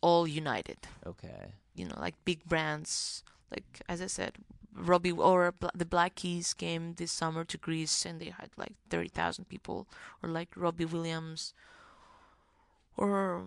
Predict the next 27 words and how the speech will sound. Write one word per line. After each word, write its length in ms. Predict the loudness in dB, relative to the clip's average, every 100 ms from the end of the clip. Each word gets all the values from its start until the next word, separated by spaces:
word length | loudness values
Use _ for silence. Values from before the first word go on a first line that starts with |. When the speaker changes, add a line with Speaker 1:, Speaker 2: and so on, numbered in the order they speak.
| -10
Speaker 1:
I 80 | -8
don't 120 | -8
know 160 | -8 -12
what 180 | -10 -8
other 220 | -6 -6
bands. 800 | -6 -6 -6 -6 -6 -2 -2 -2
Speaker 2:
Hmm, 80 | -4 -4
that's 180 | -2 0
Speaker 1:
Um, 40 |
Speaker 2:
interesting, 400 | 2 4 4 2
'cause 180 | 2 2
the 100 | 2
Black 280 | 4 4 4
Speaker 1:
yeah. 80 | 2
Speaker 2:
Keys 280 | 0 2 4
are 120 | 4
really 380 | 4 2 2 2
big 340 | 0 -2 -2
here 320 | -8 -2 0
now 300 | 2 0 2
in 80 | 2
America, 500 | 2 2 0 2 0 0
but 140 | 2
Speaker 1:
Yeah. 80 | 4
Speaker 2:
Robbie 240 | 4 4
Williams 480 | 4 4 2 0 -4
not 200 | -2 -2